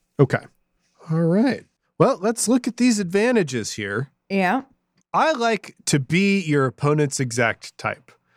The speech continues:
Speaker 1: There is
Speaker 2: <laughs>
Speaker 1: something funny to me.
Speaker 2: Oh, that really is.
Speaker 1: Yeah, there's something very funny to me about, like, you. So there is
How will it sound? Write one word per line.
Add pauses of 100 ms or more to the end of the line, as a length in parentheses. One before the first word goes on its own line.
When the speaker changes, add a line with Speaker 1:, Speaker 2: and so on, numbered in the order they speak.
(160)
Speaker 1:
There
is
Speaker 2:
<laughs>
Speaker 1:
something (460)
funny
to
me. (1160)
Speaker 2:
Oh, (880)
that
really
is. (880)
Speaker 1:
Yeah, (100)
there's
something
very
funny
to
me
about,
like, (600)
you.
So (120)
there
is